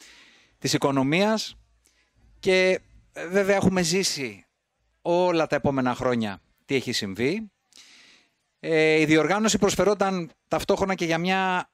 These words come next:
επικοινωνιακή εξηλαίωση, για να θυμηθούμε λίγο κάποια πράγματα της Διεθνούς Ολυμπιακής Επιτροπής και των λεγόμενων αθανάτων, μετά το φιάσκο, οκτώ χρόνια μετά το φιάσκο της Ατλάντα, αλλά και ταυτόχρονα από την άκρατη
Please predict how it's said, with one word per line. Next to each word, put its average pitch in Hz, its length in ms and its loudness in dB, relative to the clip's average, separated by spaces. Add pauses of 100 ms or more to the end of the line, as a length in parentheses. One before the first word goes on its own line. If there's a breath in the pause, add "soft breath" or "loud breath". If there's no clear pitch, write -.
(120)
επικοινωνιακή 147 880 -2
εξηλαίωση, 165 600 0
για 139 100 -6
να 139 100 -4
θυμηθούμε 135 440 -4
λίγο 151 220 0
κάποια 139 280 0
πράγματα 131 500 -2
της - 440 -4 (100)
Διεθνούς 143 440 0
Ολυμπιακής 131 460 0
Επιτροπής 117 560 -2
και 120 120 -8
των 113 200 -4
λεγόμενων 120 540 -2
αθανάτων, 120 720 -4 (680 soft breath)
μετά 139 240 -2
το 143 100 0
φιάσκο, 131 680 -4
οκτώ - 180 -10
χρόνια 143 280 -2
μετά 131 160 -2
το 131 100 -6
φιάσκο 139 360 -4
της - 100 -8
Ατλάντα, 135 400 -4
αλλά 127 140 -4
και 123 140 -8
ταυτόχρονα 135 680 -2 (500 soft breath)
από 123 280 -4
την 135 200 -2
άκρατη 143 560 0